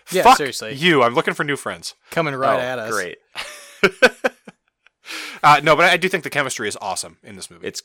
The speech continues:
Speaker 3: it's really good, yeah. I, this is another thing, and I keep going back to, like, oh, the twenty eleven version.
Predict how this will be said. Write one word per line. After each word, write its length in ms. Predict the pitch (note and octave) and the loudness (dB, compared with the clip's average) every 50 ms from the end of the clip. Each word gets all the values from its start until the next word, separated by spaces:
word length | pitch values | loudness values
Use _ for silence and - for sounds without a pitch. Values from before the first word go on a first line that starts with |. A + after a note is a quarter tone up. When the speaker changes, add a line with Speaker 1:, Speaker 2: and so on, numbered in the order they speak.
| - | -8
Speaker 3:
it's 180 | - G#2 - - | -8 -8 -6 -6
really 200 | G2+ F2+ D#2+ D#2 | -8 -8 -8 -10
good, 240 | C#2 C2+ A1+ A1 - | -12 -14 -14 -12 -12
yeah. 260 | C#2+ C#2+ - C2+ - _ _ _ _ _ _ _ _ | -12 -10 -10 -12 -14 _ _ _ _ _ _ _ _
I, 160 | - A2 A#2+ A2+ | 0 2 2 2
this 200 | A2+ C3 C3+ C#3 | 0 -2 -2 -2
is 80 | D3+ D#3+ | -4 -4
another 280 | C3+ A#2+ A2+ A2 A2 | -2 -2 -2 -2 -4
thing, 260 | G#2 - G#2+ G2+ G2 G2 | -6 -6 -6 -6 -4 -2
and 80 | F#2 | -4
I 60 | F#2 F2+ | -4 -4
keep 200 | - - G2 - | -6 -12 -14 -10
going 180 | G#2 F#2 F2 D#2+ | -10 -8 -4 -2
back 220 | E2+ F2 F2 - | -2 -2 -2 -4
to, 80 | - F2 | -8 -10
like, 180 | D#2+ E2 - | -10 -8 -4
oh, 220 | G#2+ C3 B2 G#2 E2+ | -2 -2 0 -2 -4
the 80 | D#2 | -8
twenty 320 | - - - A2+ B2 A#2 G2+ | -12 -12 -8 -8 -6 -6 -6
eleven 400 | F2+ F#2 A#2+ C#3+ C3+ A2 F2 D2+ | -4 -2 -2 -2 -4 -6 -10 -14
version. 500 | E2 D#2+ D#2 D#2 D#2 F#2 G2+ G#2+ A2+ | -14 -14 -12 -12 -10 -10 -10 -10 -12